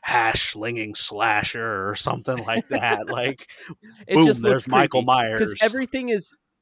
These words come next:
Speaker 2: everything is super old there. Um,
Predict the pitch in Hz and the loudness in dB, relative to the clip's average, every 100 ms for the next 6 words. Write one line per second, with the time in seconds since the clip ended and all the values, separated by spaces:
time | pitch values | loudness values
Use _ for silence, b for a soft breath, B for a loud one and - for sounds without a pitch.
0 | _ 220 247 247 269 233 - 240 208 180 | _ -2 -2 -6 -4 -6 -6 -10 -4 -4
1 | - 196 190 143 123 123 156 165 165 151 | -2 -2 -2 -4 -2 -2 0 0 0 -4
2 | 135 | -10